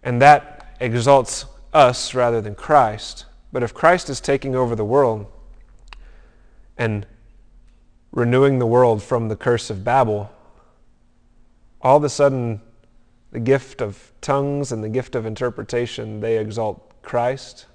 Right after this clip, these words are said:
and advance the kingdom of Christ, and they humble, and they humble us. So that, I think, is what is going on here.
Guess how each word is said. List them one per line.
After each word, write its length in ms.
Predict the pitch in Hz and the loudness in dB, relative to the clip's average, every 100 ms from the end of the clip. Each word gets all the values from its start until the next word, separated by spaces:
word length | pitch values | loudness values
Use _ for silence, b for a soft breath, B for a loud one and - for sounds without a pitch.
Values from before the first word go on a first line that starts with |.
| _ _ _ _ | _ _ _ _
and 100 | 120 | -8
advance 360 | 107 113 113 - | -6 -6 -8 -10
the 120 | 131 | -12
kingdom 460 | - 123 120 113 113 | -8 -4 -4 -6 -10
of 120 | 110 | -18
Christ, 720 | - 127 123 131 - - - - - - _ - | -6 -2 0 -2 -10 -20 -20 -20 -20 -20 _ -6
and 180 | 123 | -2
they 100 | 117 | -2
humble, 540 | 107 151 160 135 110 - - _ _ | -2 -2 -2 -2 -4 -8 -20 _ _
and 100 | 131 | -6
they 60 | 117 | -4
humble 340 | 123 113 101 | -2 -2 -4
us. 480 | - 90 - - - - _ _ _ _ _ _ _ _ _ _ _ _ _ _ _ | -4 -4 -6 -16 -20 -20 _ _ _ _ _ _ _ _ _ _ _ _ _ _ _
So 140 | - 120 | -2 6
that, 380 | 135 151 165 | 10 12 10
I 100 | 143 | 4
think, 380 | 127 143 135 - 135 | 0 0 0 -4 -8
is 120 | 117 | -2
what 160 | 123 | 0
is 100 | 120 | 0
going 260 | 113 120 117 | -2 -4 -4
on 240 | 113 110 | -4 -4
here. 360 | 101 135 117 | -2 0 0